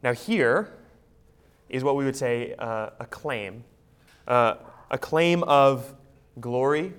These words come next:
a claim of worship, a claim of reverence, which the psalmist says is owed to God. In this case, David, when he writes, he says that God's name is majestic and glorious and praiseworthy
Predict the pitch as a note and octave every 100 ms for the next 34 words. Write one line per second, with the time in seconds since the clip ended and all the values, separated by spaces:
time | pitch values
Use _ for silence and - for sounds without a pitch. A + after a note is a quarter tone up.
0 | - - D3+ C#3+ B2+ A#2 B2 D3+ E3+ E3
1 | C3+ - C#3 B2 G#2+ B2 D#3 A#2 A#2 G3+
2 | - - _ _ _ _ - - C#3 C#3
3 | - D#3 E3+ E3+ - C3 B2+ B2+ - -
4 | - - - B2+ - C#3 D3 D3+ D#3 D3+
5 | - - C3+ A#2+ G#2 F#2+ - _ _ _
6 | _ _ _ _ _ - C3+ D#3+ E3+ C#3
7 | B2+ C#3+ D#3 D#3+ D3+ C#3 C3+ C3 C#3 C3
8 | C#3 - D3 D3 C3+ C3 B2 - - _
9 | - A#2+ A2 D3 E3+ F#3 F#3 D3+ C#3+ C3
10 | A#2 G#2 A#2 D#3 - _ _ - _ -
11 | A#2+ B2+ A2 C#3+ D3+ E3 D3+ D3+ - -
12 | A2+ A2+ B2 C#3 C#3+ C#3 C3+ A2+ - C3+
13 | B2 B2+ B2+ B2 B2